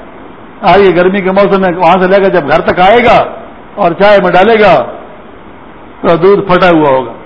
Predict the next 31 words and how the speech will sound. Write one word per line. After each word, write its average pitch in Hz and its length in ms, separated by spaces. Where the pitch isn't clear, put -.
تیر 190 240
وانشی 170 380
بھی 170 80
دودھ - 200
پھٹا 226 200
ہوا 208 200
ہوگا، 185 300
چائے 202 200
کے، 185 380
اس 180 200
نے 151 60
بدلی 139 280
ہوئی 127 140
ہوگی۔ 113 200
کیوں؟ 202 320
کیسے 175 360
برتن 196 380
سے 180 140
گزر 165 200
کر 147 140
نکلا، 135 320
جس 196 200
کی 180 120
صفائی 156 480
اور 175 120
ستھرائی 160 460
اس 196 260
معیار 175 340
پر 220 140
نہیں 202 180
تھی 165 260